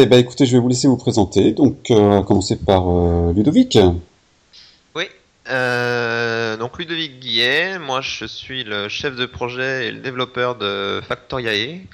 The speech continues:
Speaker 2: donc un jeu de gestion d'entreprise, euh, sur navigateur. On est une petite équipe de, de quatre, euh, et puis ça va bientôt faire, euh, quasiment quatre ans qu'on travaille dessus. Donc, euh, donc voilà, j'étais déjà intervenu le,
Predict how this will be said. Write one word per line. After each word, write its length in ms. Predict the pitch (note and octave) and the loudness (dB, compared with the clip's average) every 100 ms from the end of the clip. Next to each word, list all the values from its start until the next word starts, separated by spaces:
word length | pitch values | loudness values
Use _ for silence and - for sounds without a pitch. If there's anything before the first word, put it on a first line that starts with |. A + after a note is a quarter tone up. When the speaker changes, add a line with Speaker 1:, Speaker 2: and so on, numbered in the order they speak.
| - - - - | -20 -20 -20 -16
Speaker 2:
donc 300 | G2 G#2 - | -16 -14 -6
un 180 | G2 F#2+ | -4 -4
jeu 160 | B2 | -6
de 60 | A#2+ | -8
gestion 300 | A2 - A#2 | -10 -12 -16
d'entreprise, 720 | A2 - - G#2 A#2 B2+ C3 - - - - - _ | -14 -14 -12 -12 -12 -14 -18 -18 -20 -18 -18 -20 _
euh, 320 | G2+ F#2+ F#2+ G2 | -2 0 0 -2
sur 160 | - | -4
navigateur. 680 | A#2+ A#2+ G#2+ G#2 F2+ G#2 B2 | -6 -8 -8 -8 -10 -10 -10
On 100 | G#2+ | -14
est 60 | F#2+ | -18
une 80 | |
petite 260 | F#2+ C3+ - | -20 -20 -20
équipe 280 | A#2 - A2+ | -20 -20 -20
de, 320 | G#2 F#2+ F#2+ G#2 | -16 -16 -16 -14
de 100 | A#2 | -14
quatre, 720 | - A2+ - - E3+ E3+ - | -8 -8 -8 -12 -12 -12 -14
euh, 760 | A2+ G2+ G2 G2 - - G2+ G2+ | -16 -16 -16 -16 -16 -14 -14 -14
et 100 | G2 | -14
puis 300 | - - A2+ | -16 -14 -10
ça 140 | - | -8
va 60 | G2 | -8
bientôt 220 | G2+ G#2 | -10 -12
faire, 360 | - C3+ C3 A2 | -6 -4 -2 -2
euh, 680 | G#2+ G#2 - - G2+ G2 G#2 | -4 -4 -4 -6 -6 -6 -8
quasiment 400 | G#2 G#2+ A2+ C#3 | -10 -10 -10 -8
quatre 340 | B2+ - - | -8 -6 -6
ans 60 | - | -6
qu'on 120 | B2 | -8
travaille 280 | - A2+ A2 | -8 -8 -8
dessus. 380 | G2+ - - - - - - - - - - - | -14 -18 -20 -20 -20 -18 -16 -14 -16 -18 -10 -2
Donc, 480 | B2+ B2+ B2+ B2 | 0 0 -2 -2
euh, 240 | C3+ B2+ B2+ | -2 0 0
donc 160 | D3 | -2
voilà, 300 | C#3 G#2 G#2+ | -2 0 -2
j'étais 340 | C3 B2+ - B2 | -4 -8 -10 -8
déjà 160 | C3+ | -6
intervenu 420 | C#3 C#3 C3 C3+ C3+ | -6 -4 -6 -8 -10
le, 300 | A2+ G#2+ | -8 -8